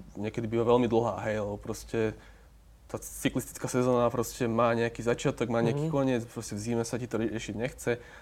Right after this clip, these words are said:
Speaker 1: na jar ešte proste tiež čakáš, kým príde to počasie a proste obzeráš si tie veci a tak ďalej. Čiže ak tam, tam je tá, tá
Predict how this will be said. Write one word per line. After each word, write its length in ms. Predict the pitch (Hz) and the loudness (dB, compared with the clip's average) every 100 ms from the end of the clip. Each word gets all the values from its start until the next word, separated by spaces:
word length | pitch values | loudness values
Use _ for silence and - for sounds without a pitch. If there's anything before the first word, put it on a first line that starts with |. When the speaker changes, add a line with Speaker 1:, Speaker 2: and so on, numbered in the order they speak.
| - | -6
Speaker 1:
na 180 | 113 120 | 0 4
jar 180 | 120 117 | 4 4
ešte 240 | 110 - | 0 -6
proste 480 | - 117 - 113 107 | -10 -12 -6 -2 -2
tiež 220 | - 120 123 | 0 -2 0
čakáš, 380 | 123 117 120 | -2 0 -2
kým 120 | - 113 | -2 -2
príde 240 | 120 117 | 0 0
to 80 | 113 | -2
počasie 640 | 127 139 135 - 123 110 110 | -4 -2 -2 -2 0 2 2
a 120 | 107 | -2
proste 320 | - 117 - | -6 -8 0
obzeráš 440 | 117 135 127 120 | 0 2 0 0
si 80 | - | -2
tie 160 | - 113 | -8 -4
veci 180 | 120 - | -4 -4
a 80 | 113 | -4
tak 120 | 107 | 2
ďalej. 280 | 117 120 127 - - - - | 6 6 6 -2 -16 -18 -18
Čiže 240 | - 117 120 | -8 -2 -2
ak 80 | - | 2
tam, 320 | 127 131 127 - - - | 4 4 2 -4 -18 -10
tam 220 | - 120 | 0 2
je 40 | 127 | 4
tá, 120 | 135 127 | 4 4
tá 220 | - 127 | 4 0